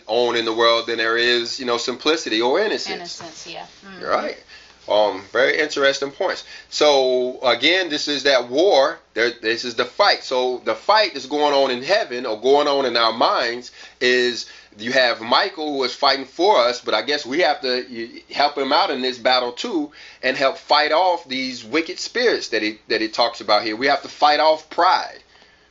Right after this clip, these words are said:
Speaker 1: We have to fight off anger. We have to fight off hatred.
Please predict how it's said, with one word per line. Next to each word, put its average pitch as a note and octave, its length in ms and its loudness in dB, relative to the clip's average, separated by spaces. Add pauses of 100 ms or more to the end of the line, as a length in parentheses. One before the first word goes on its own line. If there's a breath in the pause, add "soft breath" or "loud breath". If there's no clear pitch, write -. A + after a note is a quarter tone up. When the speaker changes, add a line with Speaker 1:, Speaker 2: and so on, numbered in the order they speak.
Speaker 1:
We A2+ 100 0
have B2+ 140 0
to C3+ 80 -16
fight C3+ 300 0
off C3+ 340 2
anger. C#3 500 -4
We G2+ 80 -2
have C3 140 0
to B2+ 60 -10
fight C3+ 280 2
off C3 240 2
hatred. D#3+ 460 -8